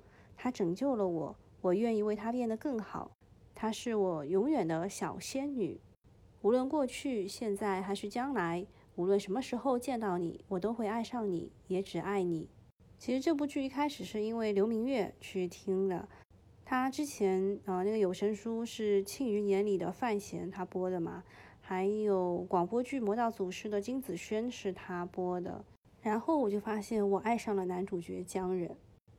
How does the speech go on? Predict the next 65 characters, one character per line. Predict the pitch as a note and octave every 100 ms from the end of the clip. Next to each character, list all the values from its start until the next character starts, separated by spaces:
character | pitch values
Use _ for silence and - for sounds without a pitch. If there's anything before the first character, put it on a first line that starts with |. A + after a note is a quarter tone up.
| -
这 | E4
个 |
男 | C4+ G3
人 | A#3+ A#3
呢， | G#3 G#3
就 | D#4+
是 | -
因 | A#3
为 |
他 | A3+ A#3+
有 |
偏 | F3+ - A#3 A#3
执 | - F3+
狂， | - F3 - - - -
所 | - - A#3
以 |
他 | G3+ G#3
就 | G#3 G3+
会 | G#3+ F#3+
一 | F#3+
辈 | G3+ A3
子 | G3+ F#3
只 | -
爱 | E3 G3
一 | F3+
个 | F3+ F#3+
人。 | E3 - - - - _ - -
江 | - C4
忍 | B3
会 | F#3 G#3
说， | G3+ - G3+ G3+ G3+ A3 - -
男 | F#3 G3+
人 | A3+
的 | A3
爱 | A#3 A#3
会 | G#3 A3 G3+
变， | A3 G#3+ F#3 - - - -
这 | -
个 | B3
世 | - A#3+
界 | G3+ G3+ G3+
什 | - F#3
么 | F#3
都 | A3+
会 | B3
变， | G3+ A3+ G3+ F#3+ - - - - - - -
想 | G#3 G#3+
变 | C#4
成 | A#3 A3
恶 | A3+ C#4
龙， | G#3 F#3 G3
把 | G3
世 | F#3+ A3+
界 | G#3+ G#3 G3+
上 | - G3 F#3+
最 | - D#4
好 | - F3+
的 | F3+
东 | G3 G#3+ A#3
西 | - F3+
都 | F3+ B3+
抢 | - F3
来 | E3+ F3+
给 | F3+ F3
你， | F3 E3